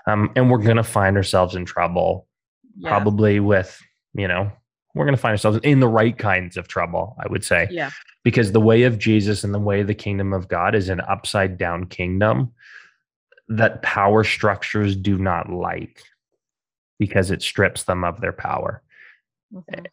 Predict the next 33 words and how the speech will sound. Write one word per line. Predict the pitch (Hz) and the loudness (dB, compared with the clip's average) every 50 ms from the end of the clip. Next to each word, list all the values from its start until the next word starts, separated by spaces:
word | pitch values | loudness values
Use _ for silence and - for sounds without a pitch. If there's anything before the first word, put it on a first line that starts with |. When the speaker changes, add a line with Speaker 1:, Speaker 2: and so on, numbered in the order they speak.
| - | -2
Speaker 1:
And | 101 104 101 | -2 -2 0
so | - 110 | 2 2
you | 98 95 95 95 90 | 2 4 4 2 2
always | - 92 92 92 95 92 90 90 87 82 | 2 4 4 4 4 4 2 2 0 -2
see | - - 92 87 | -6 -6 -4 -4
the | 85 92 | -4 -4
fights | - - 87 82 80 - - | -4 -2 -2 -2 -4 -6 -8
come | - - 92 87 | -8 -6 -4 -2
out | 82 85 87 - | -2 -2 -2 -2
when | 92 90 90 | -2 -2 0
that | 87 87 82 - | 0 -2 -2 -4
happens, | - - 87 87 - - - 87 85 90 92 | -4 -4 -4 -4 -4 -6 -8 -8 -6 -6 -4
when | 98 90 90 90 | -2 -2 -2 -2
people, | - - 92 90 90 - 90 87 87 101 113 - _ - - 156 151 _ _ - - _ _ _ _ _ _ _ | -2 -2 -2 -2 0 2 2 2 0 -2 -6 -14 _ -16 -16 -16 -16 _ _ -20 -20 _ _ _ _ _ _ _
you | - 107 | -2 0
know, | 90 87 85 87 - - 110 101 | 0 0 -2 -4 -6 -6 -4 0
don't, | 107 98 90 92 - - - 101 | 0 0 0 0 -2 -2 0 2
don't | 110 104 101 92 - | 4 4 4 2 0
follow | - - 92 92 95 95 92 90 87 | 2 2 4 4 4 4 4 2 2
and | 90 90 90 | 0 -2 -2
kind | - 95 87 87 | -2 0 0 0
of | 87 87 - _ - - - _ - - - _ _ _ - | 0 -4 -6 _ -20 -20 -20 _ -20 -20 -20 _ _ _ -8
come | - 107 101 95 | -4 -2 -2 0
into | 92 92 90 - 98 | 0 -2 0 0 0
line | 92 90 87 85 85 85 90 92 | 2 2 2 2 0 0 -2 -4
with | 87 92 90 | -6 -6 -6
how | - - 95 90 87 | -4 -4 -2 -2 0
they | 92 92 90 | -2 -4 -6
think | - - 92 90 87 87 | -6 -6 -8 -8 -6 -2
the | - 92 | -2 -2
world | 87 90 90 90 87 85 92 92 | 0 2 2 2 0 0 -2 -4
should | - - - 85 85 | -6 -6 -6 -6 -6
work, | 92 87 85 87 85 85 - - - | -6 -4 -2 -2 -2 -2 -4 -6 -12